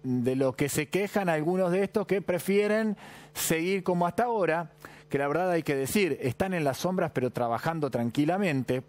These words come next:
porque no hay muchos controles, ya no se caza más,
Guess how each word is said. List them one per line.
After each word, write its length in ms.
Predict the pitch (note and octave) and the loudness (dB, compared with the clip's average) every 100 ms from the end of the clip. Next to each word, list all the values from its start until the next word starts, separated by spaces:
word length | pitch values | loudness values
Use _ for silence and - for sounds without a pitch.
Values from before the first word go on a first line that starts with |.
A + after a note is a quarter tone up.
| - | -6
porque 400 | - G#2+ - A#2 | -2 -2 0 0
no 420 | A#2 B2+ C#3+ C#3+ | 2 2 2 2
hay 400 | D#3 D3+ B2+ A#2 G2+ - - - - | 2 2 0 -4 -8 -14 -18 -18 -10
muchos 540 | A#2 C3 C#3+ B2 B2+ | -2 2 2 2 -2
controles, 800 | - A#2 A#2 C#3+ C3 B2 A#2+ A#2 - - - - - | 0 0 0 0 2 2 0 -2 -10 -18 -18 -16 -4
ya 240 | D#3+ D3+ | -2 0
no 140 | D3+ | -2
se 180 | C#3+ C#3 | -2 -2
caza 420 | - D#3 - D3 | 0 -2 0 -2
más, 360 | C3+ D3+ C3+ - | 0 0 0 -6